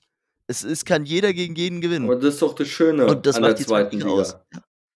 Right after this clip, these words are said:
Speaker 1: Das ist wirklich das Schöne an der zweiten Liga. Und als Sankt Pauli-Fan freut's mich natürlich.
Speaker 2: Ja. Ähm, Lenny, zum Abschluss der Folge würde ich gern über jemanden reden, der nach fast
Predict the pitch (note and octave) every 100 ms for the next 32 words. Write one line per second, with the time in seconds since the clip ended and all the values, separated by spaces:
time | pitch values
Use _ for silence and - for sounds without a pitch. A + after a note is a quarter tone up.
0 | _ _ _ A2+ D3+ F#3 G3 G3 E3 -
1 | D#3 C3+ G#2+ - A2 F#2+ G#2 G#2 G2+ -
2 | - _ - B2 G#2+ - A#2 A2+ A2 G#2+
3 | B2 D3+ C3 E3+ D#3+ - A#2+ A2 G2+ -
4 | G2 F#2+ - _ - - _ _ _ B2+
5 | C#3 C#3+ D3 D3+ D3+ D3 C3+ A#2 _ _
6 | _ _ _ _ _ _ _ _ B2+ D3+
7 | F3+ E3+ D3 _ _ _ _ - D3+ C#3+
8 | C#3+ E3 D3+ D3 C3+ C3+ C3 C3+ B2+ B2+
9 | B2 - B2+ B2 B2+ B2 A#2+ B2 A#2 B2+
10 | A2 B2 C3 B2+ B2 B2 - - B2 -
11 | -